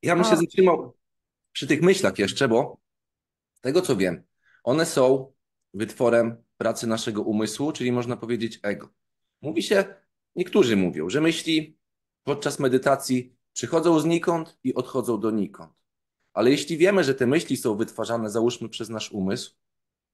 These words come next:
Speaker 1: to czy one odchodzą donikąd? Czy one trafiają do jakiegoś banku, gdzie są, że tak powiem, przechowywane?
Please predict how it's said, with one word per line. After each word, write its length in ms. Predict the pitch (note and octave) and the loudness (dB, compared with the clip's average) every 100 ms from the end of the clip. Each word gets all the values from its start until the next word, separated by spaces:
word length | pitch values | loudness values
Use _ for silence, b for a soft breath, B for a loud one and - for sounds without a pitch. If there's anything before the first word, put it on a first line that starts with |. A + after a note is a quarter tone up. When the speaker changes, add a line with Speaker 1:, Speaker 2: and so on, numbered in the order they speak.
| _ _ _ | _ _ _
Speaker 1:
to 100 | - | -8
czy 140 | - G#2+ | -2 0
one 180 | A#2 A2+ | 2 2
odchodzą 440 | A#2+ B2+ A#2 A2+ | 0 0 2 2
donikąd? 1000 | B2 A#2 A2+ A2+ A#2 B2+ - E4 - _ _ _ | 2 4 4 4 2 0 -2 -4 -6 _ _ _
Czy 140 | - A#2+ | -10 -4
one 200 | A#2 G#2+ | -2 -2
trafiają 420 | G#2+ G#2 G2+ F#2+ | -4 -4 -6 -4
do 80 | F2+ | -6
jakiegoś 340 | F2 E2+ E2+ | -8 -12 -10
banku, 400 | E2 A2 A2+ A2+ | -2 0 0 -2
gdzie 160 | G2+ G#2+ | -4 -4
są, 180 | A2+ G#2 | -4 -4
że 100 | G#2+ | -4
tak 220 | G#2+ - | -6 -4
powiem, 420 | A2 A2 G#2+ - _ _ _ - | -4 -2 -4 -8 _ _ _ -8
przechowywane? 720 | A#2+ - A2+ G#2+ A2+ A2+ | -6 -2 -2 0 0 0